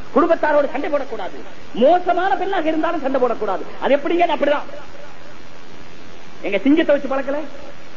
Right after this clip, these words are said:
சிங்கத்தை வச்சு பழக்கல. தடவை இது ஈமானின் மூலமாக கிடைக்கும் சகோதரர்களே. ரசூலுல்லாஹி ஸல்லல்லாஹு அலைஹி வஸல்லம் அவர்கள் ஒரு நேரம் வீட்டுல சத்தம் கேட்டு, ஹஜ்ரத் ஆயிஷா ரலியல்லாஹு தஆலா அன்ஹா சத்தமாக பேசிக் கொண்டிருக்கிறார்கள் ரசூலுல்லாஹ் இடத்துல. ஹஜ்ரத் அபூபக்கர் மஸ்ஜிதில் இருக்கிறார்கள்.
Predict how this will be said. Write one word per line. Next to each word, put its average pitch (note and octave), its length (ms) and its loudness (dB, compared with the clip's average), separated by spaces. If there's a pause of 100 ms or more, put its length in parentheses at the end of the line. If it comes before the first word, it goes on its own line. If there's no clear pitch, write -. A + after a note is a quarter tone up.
(2000)
சிங்கத்தை A#3 280 4
வச்சு A3 160 0
பழக்கல. G#3+ 180 -2 (600)
தடவை G#3 240 4 (100)
இது C4 120 -2
ஈமானின் B3 400 4
மூலமாக G#3 340 -2
கிடைக்கும் F#3+ 340 -6
சகோதரர்களே. E3+ 440 -4 (200)
ரசூலுல்லாஹி C#4 480 4
ஸல்லல்லாஹு G#3+ 400 0
அலைஹி G3+ 120 -4
வஸல்லம் G#3+ 40 4
அவர்கள் G3+ 360 4 (160)
ஒரு G#3 140 6
நேரம் C#4+ 260 4
வீட்டுல C#4 220 -2
சத்தம் A#3 260 0
கேட்டு, B3+ 240 2
ஹஜ்ரத் A#3+ 340 2
ஆயிஷா A#3 140 0
ரலியல்லாஹு G#3+ 520 -2
தஆலா G#3+ 200 -2
அன்ஹா F#3+ 220 0 (240)
சத்தமாக C4 420 2
பேசிக் B3+ 280 -4
கொண்டிருக்கிறார்கள் G#3+ 560 -2
ரசூலுல்லாஹ் G#3 360 -4
இடத்துல. B2+ 240 -6 (540)
ஹஜ்ரத் D4 240 6
அபூபக்கர் D#4+ 400 0
மஸ்ஜிதில் D#4 260 2
இருக்கிறார்கள். B3+ 460 0